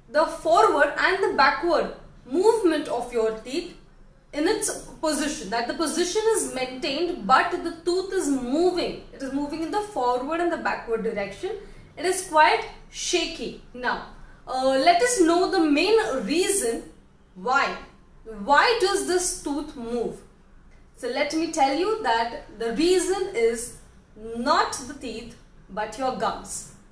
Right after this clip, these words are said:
Yes, your gums in the bone, they are the main players or they are the lead heroes of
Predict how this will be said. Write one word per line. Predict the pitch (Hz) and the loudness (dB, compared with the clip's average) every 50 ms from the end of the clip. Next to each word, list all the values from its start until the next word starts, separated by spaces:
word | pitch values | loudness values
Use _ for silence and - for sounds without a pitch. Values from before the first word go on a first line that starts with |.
| - - - - - - - 214 | -20 -20 -20 -20 -20 -20 -20 -8
Yes, | 220 277 - - - - - - - - - - - - - - | -4 -2 -2 -2 -2 -4 -6 -8 -10 -14 -20 -20 -20 -20 -20 -10
your | - 294 339 - - | -4 -4 -2 0 2
gums | 269 294 320 440 453 440 | 4 6 6 6 6 4
in | 440 427 415 | 4 4 4
the | 453 466 - | 2 2 4
bone, | 269 220 214 214 330 - - - - - - - - 196 185 - - | 2 2 2 2 0 -4 -6 -8 -14 -16 -16 -16 -14 -12 -12 -6 -2
they | 285 330 392 | 0 0 2
are | 381 349 359 381 370 370 - | 4 8 8 8 8 8 4
the | 359 349 | 2 0
main | 320 302 269 254 277 330 381 415 440 440 - - | 2 0 0 0 0 0 2 2 2 0 0 -2
players | 302 254 233 262 269 269 240 208 190 175 - - - - | 0 2 2 4 4 4 2 2 0 -2 -6 -8 -10 -10
or | - 233 240 233 226 247 349 - - - - - - - - | -6 -2 0 0 2 2 0 -2 -6 -10 -18 -20 -20 -20 -12
they | 196 269 277 302 | -8 0 2 4
are | 311 311 | 4 4
the | 311 330 330 302 | 4 4 4 4
lead | 294 370 392 494 523 539 453 392 - 240 233 | 4 4 6 8 8 8 6 4 0 -2 -4
heroes | - 302 349 381 381 349 240 - - - - - - - - | 0 4 6 6 6 6 6 4 2 2 0 -4 -6 -4 -2
of | 233 240 285 - - - | 0 2 2 0 0 -6